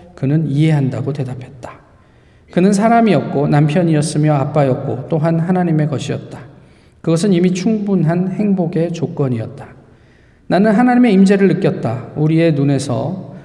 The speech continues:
흘러내리는 눈물 속에서 우리 결혼 생활의 가장 아름다운 시간이 엮이고 있었다. 남편이 마지막으로 말했다. "우리 아이는 멋있게 살 거야."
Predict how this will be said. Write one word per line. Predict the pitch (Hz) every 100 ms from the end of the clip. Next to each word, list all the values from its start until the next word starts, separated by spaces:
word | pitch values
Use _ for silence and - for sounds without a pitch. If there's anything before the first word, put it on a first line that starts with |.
| - -
흘러내리는 | 208 202 170 151 147
눈물 | 143 147 135
속에서 | 139 123 - 165 135 - -
우리 | 147 151
결혼 | 151 147 147
생활의 | 151 139 139 147
가장 | 170 190 180
아름다운 | 156 165 156 160 160
시간이 | - 185 165 165 165 - - - -
엮이고 | 139 139 160 147 127
있었다. | - - - - - - - - - _ -
남편이 | 156 185 208
마지막으로 | 202 156 175 165 175
말했다. | 160 139 135 - - 120 - -
"우리 | 143 160 139
아이는 | 127 139 123 117
멋있게 | 120 123 - - 151
살 | 147 139 -
거야." | 127 117 117 -